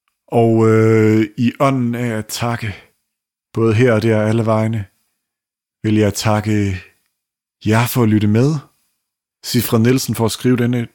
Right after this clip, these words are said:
dejlige bog. Thisted Antikvariat for at, øh, have, øh, sat den til salg. Og den podcast, som har inspireret formen, som jeg følger her,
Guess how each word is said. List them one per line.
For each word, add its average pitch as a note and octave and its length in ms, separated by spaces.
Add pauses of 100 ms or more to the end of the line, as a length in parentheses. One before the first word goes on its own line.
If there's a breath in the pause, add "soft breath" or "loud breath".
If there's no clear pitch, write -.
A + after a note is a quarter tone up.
(100)
dejlige A#2 340
bog. B2 300 (1000)
Thisted - 520
Antikvariat A2 800
for A2 300
at, G2 160
øh, A#2 300
have, G2 420
øh, F#2 200 (420)
sat - 360
den G2 100
til F#2+ 140
salg. - 360 (1200)
Og A#2 420 (720)
den A#2 160
podcast, - 680
som G2+ 320
har F#2+ 240
inspireret C3 560
formen, A#2 800
som A2+ 200
jeg A2+ 100
følger G#2 360
her, F#2+ 260